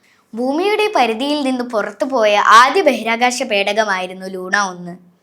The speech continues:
സിഗ്നൽ ഒന്നും ഭൂമിയിലേക്ക് അയക്കാതിരുന്ന ലൂണ ഇപ്പോൾ ബഹിരാകാശത്ത് എവിടെയോ കറങ്ങിക്കൊണ്ടിരിക്കുകയാണ്. ആയിരത്തി തൊള്ളായിരത്തി അറുപത്തി ഒൻപതിൽ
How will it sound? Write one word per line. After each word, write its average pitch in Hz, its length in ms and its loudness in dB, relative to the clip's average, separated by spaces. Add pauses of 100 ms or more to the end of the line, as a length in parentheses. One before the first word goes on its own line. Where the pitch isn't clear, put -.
(320)
സിഗ്നൽ 247 460 -2
ഒന്നും 262 240 0
ഭൂമിയിലേക്ക് 240 540 -2
അയക്കാതിരുന്ന 214 840 2
ലൂണ 202 280 -6 (260)
ഇപ്പോൾ 196 340 -10 (260)
ബഹിരാകാശത്ത് 220 840 -4
എവിടെയോ 220 460 -2 (140)
കറങ്ങിക്കൊണ്ടിരിക്കുകയാണ്. 196 1300 -6 (340)
ആയിരത്തി 302 520 2
തൊള്ളായിരത്തി 302 880 0
അറുപത്തി 269 420 0
ഒൻപതിൽ 226 640 -2